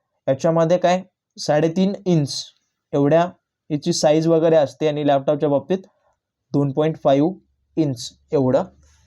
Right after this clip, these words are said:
असतं. तर नोट डाऊन करून घ्या. त्यानंतर काय म्हटलं, संगणकाचा आयपी ॲड्रेसची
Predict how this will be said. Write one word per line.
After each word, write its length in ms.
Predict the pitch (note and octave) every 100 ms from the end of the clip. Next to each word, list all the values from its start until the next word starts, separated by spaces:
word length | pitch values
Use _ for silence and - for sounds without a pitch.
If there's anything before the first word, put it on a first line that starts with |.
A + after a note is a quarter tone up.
| _ _ -
असतं. 420 | F3 - - A#2+ A#2 - -
तर 40 |
नोट 200 | D#3 F3+
डाऊन 200 | C#3+ C3+
करून 240 | A#2+ A#2 A2+
घ्या. 180 | A2+ A#2 _ _ _ _ _ _ D3
त्यानंतर 360 | D3 C3+ B2 A2 -
काय 120 | D3
म्हटलं, 240 | C3+ E3+ F#3 _ _ - _ _ _ _ _ _ -
संगणकाचा 800 | E3 D#3+ F#3 F#3+ F#3+ E3+ F#3 G#3 - -
आयपी 380 | E3+ D#3+ F#3+
ॲड्रेसची 600 | F3 C#3+ D3+ E3 - -